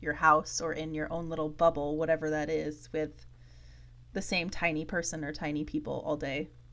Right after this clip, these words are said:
every day. I, I got to the point where I was like, "I just need to, like,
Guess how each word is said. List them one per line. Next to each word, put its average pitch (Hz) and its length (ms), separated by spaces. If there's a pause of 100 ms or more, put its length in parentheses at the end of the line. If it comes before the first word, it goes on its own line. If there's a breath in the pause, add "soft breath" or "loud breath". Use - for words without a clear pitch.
every 185 180
day. - 300 (320)
I, 247 240
I 185 100
got 190 180
to 151 60
the 160 80
point 151 240
where 156 100
I 139 120
was 147 120
like, 143 200
"I 160 160
just 381 320
need 170 220
to, 170 120
like, - 340